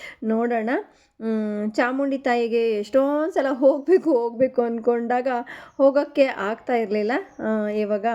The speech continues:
finally ಹೊರಟ್ವಿ. ಹೋಗ್ತಾ ಹೋಗ್ತಾ ಮಧ್ಯೆ ರಸ್ತೆಯಲ್ಲಿ ಹೂವು ಸಿಕ್ತು. ದುಂಡ್ಮಲ್ಗೆ ಹೂವು ಎಷ್ಟು ಚೆನ್ನಾಗಿ ಕಟ್ಟಿದ್ರು, ನಿಜ ಘಮ ಘಮ ಅಂತ ಇತ್ತು. ಹಾಗೆ ಚಾಮುಂಡಿ ದ-, ದೇವಿಗೂ ಕೂಡ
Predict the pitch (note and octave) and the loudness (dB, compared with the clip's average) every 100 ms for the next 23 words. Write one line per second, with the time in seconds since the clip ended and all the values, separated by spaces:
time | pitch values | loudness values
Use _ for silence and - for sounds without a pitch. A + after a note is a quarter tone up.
0 | G#3+ - A#3 A#3 A#3+ A3+ B3+ D4 - G#3+ | -4 -2 0 0 -2 -2 -4 -4 -2 -2
1 | G#3 G#3+ F#4 - - - - D4+ D#4 D4+ | -2 0 -2 -2 -14 -4 4 4 4 0
2 | D4 B3+ A3+ B3 A#3 G#3+ A3+ A#3 A3+ A3 | 0 -2 -2 -2 0 0 0 0 0 -2
3 | - A3 B3 C4+ A3 - _ - C#4+ D4+ | 0 0 2 0 -4 -14 _ 2 4 4
4 | D#4 D4+ B3 - - A#3 A3+ - _ _ | 0 -2 -4 -2 2 4 2 -10 _ _
5 | _ _ _ _ _ C4 A#3 A3+ A#3+ A#3+ | _ _ _ _ _ 4 6 6 2 0
6 | A#3 A#3+ A#3+ A3+ A#3 G3+ - - C#4+ D4 | 2 2 0 -2 0 0 0 0 0 2
7 | A#3 G#3+ D#4 - A3 G#3 B3 A3+ A#3 A3+ | 0 0 -2 0 0 2 0 2 -2 -2
8 | G#3 A3 B3+ F#4 - - - A3 G#3+ A#3 | -2 -2 -4 -8 -14 -18 -6 -2 0 0
9 | B3+ B3+ D4 D#4 B3+ C4+ A3+ G#3+ - D#4+ | 0 0 -2 -2 -4 -2 -2 -2 0 0
10 | D4 G#3+ A3 A3 G#3 G#3+ A#3+ A#3+ A#3 G3+ | 0 -2 -2 -2 -2 -2 -2 -2 -2 -2
11 | G#3+ G3+ F#3+ F#3+ F#3+ G#3+ A#3 A#3+ A3+ A3+ | -2 -2 -6 -6 2 2 2 -2 -2 0
12 | A3+ | 0